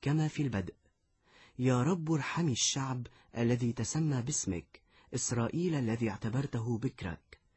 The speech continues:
ترأف بمدينتك المقدسة ومقامك المقدس أورشليم. املأ صهيون بأخبار معجزاتك، وهيكلك بمجدك.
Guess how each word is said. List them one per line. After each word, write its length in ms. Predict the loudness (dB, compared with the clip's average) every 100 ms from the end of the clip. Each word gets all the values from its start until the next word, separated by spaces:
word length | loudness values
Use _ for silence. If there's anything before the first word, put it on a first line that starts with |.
| -20 -20 _
ترأف 520 | 2 2 0 -4 -2 0
بمدينتك 720 | 2 2 2 2 0 -2 -2
المقدسة 840 | 0 -2 -2 -2 -2 -2 -4 -6 -12 _ -2
ومقامك 720 | 2 2 2 -2 0 0 0
المقدس 840 | -2 -2 -4 -6 -2 -4 -4 -10 -14 _ _
أورشليم. 760 | 0 2 -2 -2 -4 -4 -6 -12 _ _ _ -20 -20 -4 4
املأ 300 | 4 4 2
صهيون 580 | -2 0 2 2 2 2
بأخبار 600 | 0 -2 -2 0 2 2
معجزاتك، 840 | 0 -2 -2 -2 -4 -2 -6 -6 -20 -20 -6
وهيكلك 680 | -2 0 -2 -2 -2 0 -2
بمجدك. 800 | -2 0 0 -2 -4 -6 -8